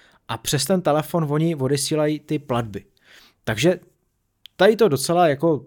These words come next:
tady v Praze je poměrně, pokud je to nějaká menší provozovna, tak ti dají takový malý terminálek,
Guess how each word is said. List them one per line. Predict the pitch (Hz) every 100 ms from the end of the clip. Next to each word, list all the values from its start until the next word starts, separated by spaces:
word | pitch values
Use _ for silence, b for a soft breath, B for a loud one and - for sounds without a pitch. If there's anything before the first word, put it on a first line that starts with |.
| -
tady | 123 131
v |
Praze | 120 117 131
je | 101 107
poměrně, | 113 127 123 123 131 143
pokud | 123 123
je | 120
to |
nějaká | 131 127 135
menší | 127 120 147
provozovna, | 110 120 123 123 131 143
tak | 123
ti | - 135
dají | 127
takový | 127 131
malý | 113 110 127
terminálek, | 101 110 120 120 127